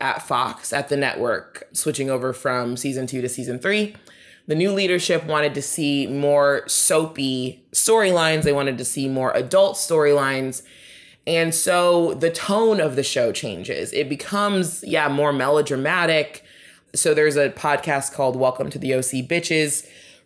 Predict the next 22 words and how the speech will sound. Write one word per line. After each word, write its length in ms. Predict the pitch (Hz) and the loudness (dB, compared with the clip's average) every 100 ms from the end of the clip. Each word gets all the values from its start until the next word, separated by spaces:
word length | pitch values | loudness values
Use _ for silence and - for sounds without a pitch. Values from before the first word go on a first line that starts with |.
| - - | -20 -4
hosted 520 | 202 220 233 226 190 | 0 2 0 -2 0
by 500 | 165 151 147 143 139 - | 0 2 2 2 0 -4
Melinda 400 | 143 151 156 185 | 0 2 2 0
Clark, 440 | 185 165 160 160 | 0 2 2 0
who 100 | 151 | -6
played 240 | 143 143 131 | -2 -2 -2
Julie 260 | 143 165 | -2 -2
Cooper, 540 | 165 151 - 135 135 - - - | -2 -6 0 2 0 -4 -20 -12
and 120 | - | -6
Rachel 240 | 131 131 139 | -4 -2 0
Bilson, 400 | 180 185 180 151 | 2 2 0 -2
who 100 | 135 | -2
played 260 | 135 127 | -2 -2
Summer 540 | - 180 156 120 117 - | 0 -2 0 -2 -2 -4
on 260 | - 131 131 | -4 -4 -2
the 120 | 131 | -2
O 60 | 127 | -2
C. 400 | - 104 101 - - - - - | 0 -2 -2 -6 -18 -20 -18 -4
And 520 | 147 151 147 143 135 - - | -2 2 0 0 -4 -10 -8
they 200 | 131 156 | -2 -2
talk 320 | 165 175 170 | 0 -2 0
about 280 | 156 151 | 0 0